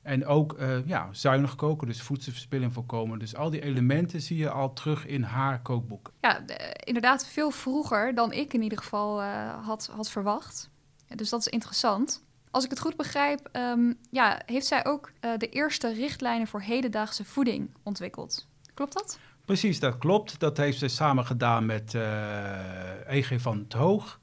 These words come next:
Speaker 1: eh, hoofdredacteur van tijdschrift Voeding.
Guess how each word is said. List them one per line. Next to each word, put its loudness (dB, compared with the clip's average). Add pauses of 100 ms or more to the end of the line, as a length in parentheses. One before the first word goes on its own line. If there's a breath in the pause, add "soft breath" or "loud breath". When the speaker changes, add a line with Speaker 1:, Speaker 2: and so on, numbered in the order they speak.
(140)
Speaker 1:
eh, -4
hoofdredacteur -2
van -4
tijdschrift -4
Voeding. 0